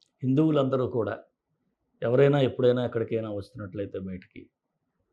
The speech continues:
వారందరూ కూడా ఇలాంటి వారిని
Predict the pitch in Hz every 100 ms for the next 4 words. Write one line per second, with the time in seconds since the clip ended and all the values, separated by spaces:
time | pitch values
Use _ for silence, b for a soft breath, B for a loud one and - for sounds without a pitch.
0 | - 95 90 113 156 156 120 113 110 98
1 | _ _ _ _ _ _ 110 131 127 127
2 | 117 113 101